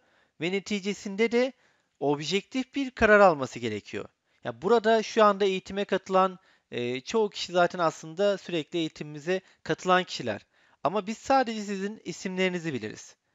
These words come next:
Yani biz sizin kendi karakteristik yapınızı bilemeyiz. Bu yüzden de, e, kişiler kendi karakteristik yapılarına uygun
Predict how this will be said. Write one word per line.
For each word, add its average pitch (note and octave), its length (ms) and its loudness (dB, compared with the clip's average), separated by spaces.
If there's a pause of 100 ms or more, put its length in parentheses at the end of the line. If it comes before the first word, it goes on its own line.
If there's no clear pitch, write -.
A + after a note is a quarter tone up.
(240)
Yani A2 200 -8
biz G#3 140 -6
sizin G3 260 -8
kendi F3+ 420 0 (280)
karakteristik F3+ 800 -2
yapınızı F3 440 -4
bilemeyiz. C#3+ 500 -2 (280)
Bu D#3+ 100 -4
yüzden G3 360 2
de, G3 140 -2 (380)
e, B2 120 -8
kişiler G#3+ 520 2 (240)
kendi E3 320 -2
karakteristik F#3+ 800 -2
yapılarına F#3+ 500 0
uygun D#3+ 560 -2